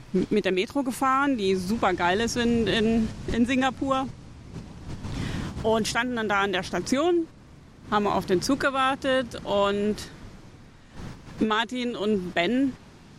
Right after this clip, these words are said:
haben nicht mitbekommen, dass Sascha und ich in den Zug eingestiegen sind. Und wir haben gedacht,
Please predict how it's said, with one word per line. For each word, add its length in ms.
haben 160
nicht 160
mitbekommen, 580
dass 220
Sascha 300
und 100
ich 200
in 180
den 220
Zug 200
eingestiegen 640
sind. 320
Und 160
wir 160
haben 200
gedacht, 320